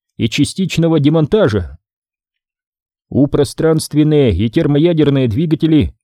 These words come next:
в рабочем состоянии. Реактор стабилен, боевые системы в рабочем состоянии, но истощены, необходимы материалы для внутрикорабельного производства, поскольку некоторые комплектующие нуждаются в замене,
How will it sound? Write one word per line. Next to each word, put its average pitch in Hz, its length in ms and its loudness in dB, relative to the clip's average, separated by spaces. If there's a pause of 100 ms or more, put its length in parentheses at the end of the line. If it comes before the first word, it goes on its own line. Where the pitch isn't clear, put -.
(160)
в 92 140 -4
рабочем 156 420 0
состоянии. 131 840 0 (800)
Реактор 131 580 0
стабилен, 175 680 -2 (340)
боевые 127 460 2
системы 175 520 -2
в 117 80 -2
рабочем 165 400 0
состоянии, 151 840 -2 (300)
но 127 180 0
истощены, 170 800 -2 (520)
необходимы 147 600 0
материалы 151 720 0 (340)
для 120 220 0
внутрикорабельного 160 880 0
производства, 143 880 -2 (380)
поскольку 147 500 -2
некоторые 170 480 0
комплектующие 160 880 0
нуждаются 127 640 0
в 117 40 -2
замене, 131 600 0